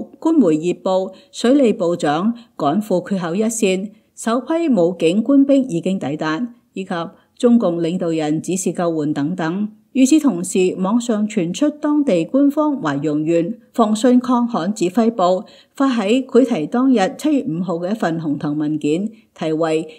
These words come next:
《關於全縣公職人員取消休假和禁止個人對外發布信息的通知》。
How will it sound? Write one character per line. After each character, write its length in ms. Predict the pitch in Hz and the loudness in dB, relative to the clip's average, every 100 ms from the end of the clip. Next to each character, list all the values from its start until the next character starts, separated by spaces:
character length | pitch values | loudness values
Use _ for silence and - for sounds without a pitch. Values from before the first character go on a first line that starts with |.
| _ - | _ 0
《關 220 | 269 262 | 4 4
於 200 | 262 262 | 4 0
全 240 | 254 165 | -2 -2
縣 240 | 156 170 185 | -2 -2 2
公 160 | 254 | 4
職 160 | 262 277 | 4 2
人 240 | 160 147 | 0 -2
員 360 | 147 156 160 233 | 0 0 -2 -4
取 200 | 226 226 | 0 0
消 240 | 233 311 | 2 2
休 220 | 311 294 285 | 2 0 -2
假 380 | 220 185 202 - | -2 -4 -4 -8
和 180 | 202 202 202 | -2 0 2
禁 180 | 262 262 | 4 4
止 160 | 254 | 4
個 220 | 262 196 | 0 0
人 240 | 180 147 151 | -2 -2 -2
對 160 | 170 | -2
外 220 | 165 156 170 | -2 -4 -6
發 160 | 185 | -6
布 240 | 175 165 170 | -6 -6 -6
信 260 | 180 175 | -6 -6
息 140 | 185 226 | -4 -4
的 160 | 220 | -4
通 260 | 220 208 | -4 -4
知》。 100 | 202 | -2